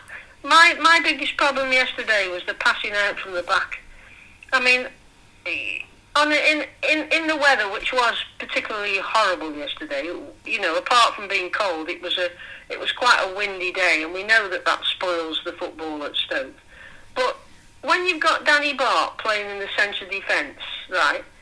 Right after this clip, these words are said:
he's not got the same ability as Souttar, and probably six times out of ten, when he tries to play out from the back, um, the,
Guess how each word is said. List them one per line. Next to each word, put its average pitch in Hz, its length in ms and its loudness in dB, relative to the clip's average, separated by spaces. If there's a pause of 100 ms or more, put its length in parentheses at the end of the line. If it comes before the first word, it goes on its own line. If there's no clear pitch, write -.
(1600)
he's 277 260 2
not 302 300 2
got 277 200 0
the - 80 -4 (100)
same 277 240 4
ability 240 500 0
as 220 80 -4 (140)
Souttar, 175 540 -4
and 302 300 -2
probably 403 480 -2 (160)
six - 240 -2
times 277 320 2
out 269 200 2
of 262 80 -6
ten, 160 400 0 (420)
when 233 180 0
he 269 220 -4
tries 262 340 4
to 269 100 -6
play 240 240 4 (140)
out 185 100 -2
from 214 140 -8
the 214 80 0
back, 151 500 2 (320)
um, 202 540 2 (880)
the, 247 240 4